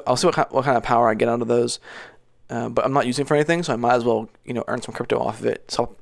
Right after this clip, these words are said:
to offset some of the costs I have of just having it on in my basement. Uh, it's pretty beefy, and I'll, I'll update you guys on how that ro-, how that goes.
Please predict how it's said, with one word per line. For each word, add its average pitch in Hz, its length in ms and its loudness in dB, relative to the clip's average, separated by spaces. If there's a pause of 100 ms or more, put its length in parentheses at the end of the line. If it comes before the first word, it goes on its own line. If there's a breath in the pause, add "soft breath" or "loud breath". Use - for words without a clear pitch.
(160)
to - 120 0
offset 117 320 0
some 113 120 -6
of - 40 -4
the 98 80 -4
costs 113 320 -2
I 107 40 -2
have 107 300 -4
of 90 340 -6 (680 loud breath)
just - 140 -8
having 110 220 -2
it - 140 -8
on 110 220 -2
in 104 60 -4
my 107 80 -6
basement. 107 460 -2 (520 soft breath)
Uh, - 180 -8
it's - 120 -10
pretty - 160 -4
beefy, - 400 -6 (960)
and 127 100 0
I'll, 131 160 4
I'll - 360 0 (800)
update 135 260 0
you 123 100 -4
guys 120 240 2
on 117 120 -2
how 117 180 -2
that 110 220 0
ro-, - 200 -4
how 113 160 0
that 113 160 -2
goes. 110 340 0